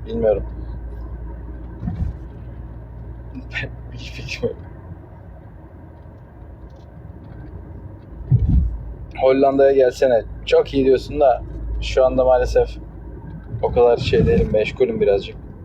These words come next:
Kim attı bunu? Altan otuz altı. Uhu. Ben hala terliyorum.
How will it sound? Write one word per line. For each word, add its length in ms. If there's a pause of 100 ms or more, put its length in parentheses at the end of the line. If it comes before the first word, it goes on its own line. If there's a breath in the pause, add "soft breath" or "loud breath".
(500 loud breath)
Kim 120
attı 260
bunu? 180
Altan 360
otuz 180
altı. 400 (340)
Uhu. 580 (4000)
Ben 160
hala 340
terliyorum. 520